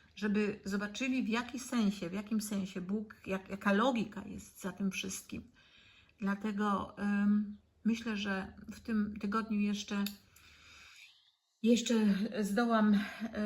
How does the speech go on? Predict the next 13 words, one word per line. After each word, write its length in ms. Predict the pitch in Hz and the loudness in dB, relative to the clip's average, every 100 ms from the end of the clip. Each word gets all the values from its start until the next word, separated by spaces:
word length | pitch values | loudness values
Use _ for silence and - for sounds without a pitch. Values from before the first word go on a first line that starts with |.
| 208 208 | -2 0
ym, 160 | 208 208 | 0 -2
przeczytać 500 | 233 208 208 202 202 | -4 -6 -4 -4 -2
ten 140 | 196 | -4
czwarty 420 | - 262 269 262 | 0 -2 -2 -4
rozdział, 460 | 233 214 - 220 208 214 208 - _ _ _ _ _ _ _ _ _ _ | -2 -4 -4 -4 -2 -4 -6 -16 _ _ _ _ _ _ _ _ _ _
a 100 | 214 | 0
na 120 | 214 | 0
razie 640 | 214 226 208 220 220 214 214 - _ - | 2 0 -2 -2 -2 -2 -4 -8 _ -2
myślę, 220 | 214 214 | 0 2
że 140 | 196 208 | 0 -2
to 100 | 208 | -2
jest 140 | 202 | -2
wszystko. 840 | - - - 233 220 - 277 339 | -4 -12 -10 -8 -8 -4 -4 -4